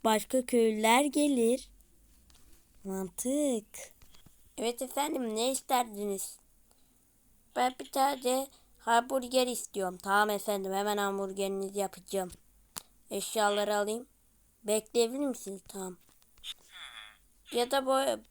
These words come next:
vazgeçtim. Elma istiyorum. Tamam, elma. Efendim, bekleyin.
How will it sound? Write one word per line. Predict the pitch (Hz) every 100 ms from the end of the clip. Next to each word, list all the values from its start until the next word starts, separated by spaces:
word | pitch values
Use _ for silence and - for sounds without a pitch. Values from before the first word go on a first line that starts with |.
| _ _ _ - _ _ _ 269
vazgeçtim. | 220 254 262 277 247 220 - 196 202 - _ _ _ _ _ -
Elma | 214 220 240
istiyorum. | 247 - - 190 185 -
Tamam, | 214 214 202
elma. | 196 196 196 180 - _ _ _ _ _ _ _ _ - 143 117 - - - 120 104 95 - - -
Efendim, | - 240 254 269 247
bekleyin. | 233 233 - 294 269